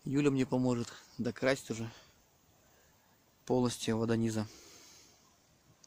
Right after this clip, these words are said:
Красил, когда монтировал, уже прошло больше двух лет. Он даже подржавел маленько. Птички, говорится, делают своё дело. Загадили весь.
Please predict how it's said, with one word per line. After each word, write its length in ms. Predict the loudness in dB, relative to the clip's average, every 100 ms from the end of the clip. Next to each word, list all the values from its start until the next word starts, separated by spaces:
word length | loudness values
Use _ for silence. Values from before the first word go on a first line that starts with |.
| _ _ -20 -20 _ -20 -20 -20 -20 _ -20 -20 -20 -20 -20 -20 -20 -20 0
Красил, 420 | 6 6 6 2
когда 220 | 4 6
монтировал, 460 | 6 4 6 8 8
уже 180 | 8 4
прошло 280 | 0 2
больше 260 | 4 4 4
двух 180 | 2 4
лет. 180 | 2 0 _ _ _ _ _ _ _ _ _ _ _ _ _ -10
Он 120 | -6
даже 160 | -4 -2
подржавел 800 | 4 4 4 2 4 8 8 8
маленько. 520 | 4 4 2 0 -4 -6 _ _ _ _ _ _ _ _ _ _ _
Птички, 440 | -6 0 0 2 2
говорится, 260 | 2 2
делают 320 | 6 8 8
своё 240 | 8 6 6
дело. 320 | 8 6 4 -2 -20 _ _ _ _ _ _ -20 -20 -20 -10
Загадили 560 | -2 2 6 6 6 4
весь. 300 | 6 4